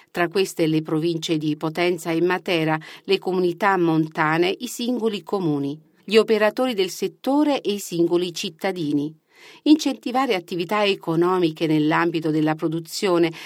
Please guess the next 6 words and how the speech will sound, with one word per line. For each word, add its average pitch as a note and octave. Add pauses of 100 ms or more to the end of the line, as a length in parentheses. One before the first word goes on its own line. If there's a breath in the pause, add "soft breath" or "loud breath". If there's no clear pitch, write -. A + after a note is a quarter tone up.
(140)
ma A#3
anche E4+
nella E3+
fase -
della D#3+
commercializzazione, A3